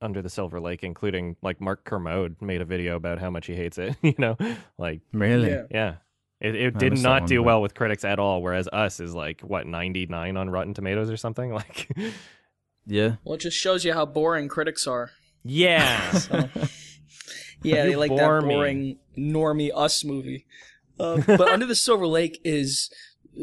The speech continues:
Speaker 3: fantastic in so many ways.
Speaker 1: Mm-hmm.
Speaker 3: Like, uh, Andrew Garfield, who I hate, is great
Speaker 2: Mm-hmm.
Speaker 3: in it,
Speaker 2: Yeah, me
Speaker 3: first of
Speaker 2: too.
Speaker 3: all.
Speaker 1: Yeah.
Speaker 3: So I'll give him
Speaker 1: <laughs>
Speaker 3: credit for that.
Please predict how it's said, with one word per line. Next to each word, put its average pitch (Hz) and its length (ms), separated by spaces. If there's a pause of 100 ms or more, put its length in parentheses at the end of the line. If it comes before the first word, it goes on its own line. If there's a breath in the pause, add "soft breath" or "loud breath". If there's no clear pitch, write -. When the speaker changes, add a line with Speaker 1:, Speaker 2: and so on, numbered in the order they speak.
Speaker 3:
fantastic - 1120 (160)
in 135 180
so 180 360
many 156 260
ways. 123 380
Speaker 1:
Mm-hmm. 120 440
Speaker 3:
Like, 139 300
uh, 135 260
Andrew 180 280
Garfield, 151 600
who 135 180
I 131 100
hate, 135 340 (300)
is 156 260
great 113 260
Speaker 2:
Mm-hmm. 123 80
Speaker 3:
in 135 80
it, 127 100
Speaker 2:
Yeah, 87 120
me 87 60
Speaker 3:
first 87 120
of 87 60
Speaker 2:
too. 82 60
Speaker 3:
all. 123 200
Speaker 1:
Yeah. 123 220 (100)
Speaker 3:
So 139 200
I'll 139 120
give 147 180
him 131 120
Speaker 1:
<laughs> - 0
Speaker 3:
credit 117 340 (320)
for - 180
that. 120 260